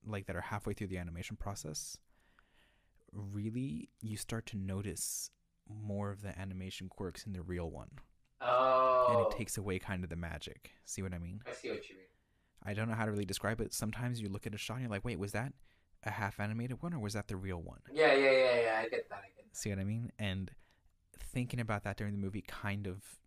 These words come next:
Speaker 1: took, takes you out of it. So I would only recommend watching that if you watched the original cut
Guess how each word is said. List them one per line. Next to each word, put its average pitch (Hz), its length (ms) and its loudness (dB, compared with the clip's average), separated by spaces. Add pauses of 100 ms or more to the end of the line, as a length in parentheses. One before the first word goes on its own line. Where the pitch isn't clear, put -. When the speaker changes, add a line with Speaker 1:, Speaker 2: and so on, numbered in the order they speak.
(240)
Speaker 1:
took, 113 200 -4 (140)
takes - 280 -6
you 78 80 -4
out - 160 -6
of - 100 -20
it. - 100 -20 (680)
So - 400 -6 (680)
I 113 120 0
would 113 140 0
only 113 240 -2
recommend 110 360 -2
watching 95 260 -4
that 95 180 -4
if 92 220 -10
you 98 60 -6
watched 95 540 -6
the 98 160 -4
original 90 420 -6
cut 135 280 -6